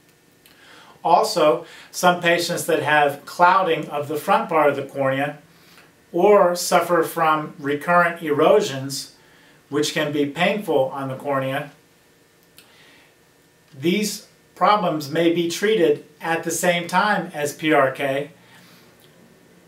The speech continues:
and may prevent patients from suffering from these type of problems.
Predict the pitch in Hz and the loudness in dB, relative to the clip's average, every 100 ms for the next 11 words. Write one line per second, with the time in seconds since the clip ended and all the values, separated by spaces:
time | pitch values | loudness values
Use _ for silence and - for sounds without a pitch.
0 | - 156 156 147 143 - - 156 170 170 | -10 -4 -2 -2 -6 -12 -12 -2 -2 -2
1 | - - 160 180 175 - 180 180 175 160 | -6 -4 0 2 0 -2 0 2 2 -4
2 | 151 - 160 143 139 143 - 196 185 170 | -6 -4 0 0 -2 -6 -2 0 0 0
3 | 151 147 147 160 143 139 139 135 151 147 | -4 -6 -6 -2 0 0 -6 -6 -4 -2
4 | 156 147 135 180 - - - - | -2 -2 -4 -2 -2 -4 -14 -4